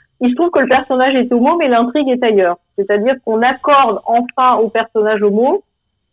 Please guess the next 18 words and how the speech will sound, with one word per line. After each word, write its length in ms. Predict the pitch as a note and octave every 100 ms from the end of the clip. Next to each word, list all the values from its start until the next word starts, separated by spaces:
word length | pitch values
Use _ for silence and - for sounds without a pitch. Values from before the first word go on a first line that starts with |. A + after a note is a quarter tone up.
| _
la, 520 | - G#3 A3 A3 G#3+ F#3
la 160 | G#3
même 260 | G#3+ C4 C4
complexité 1040 | - D4 D4 D4 - - C4 - C#4 D4 D4 _
que 40 | G#3
les 160 | G3
personnages 540 | F#3 G3+ G3+ G3+ G#3+ G3
hétéros. 500 | F#3+ F3+ F3 G#3 F#4+
Donc, 160 | G3+ G3
ils 80 | F3+ -
sont 80 |
homo, 340 | A3 A3+ A3 C4+
mais 120 | B3
pas 140 | - A3+
réduits 680 | - B3+ A#3+ A#3 C4 D4 C4
à 120 | G3+
cette 160 | G3+ G3+
fonction, 420 | G#3 G3+ - C4+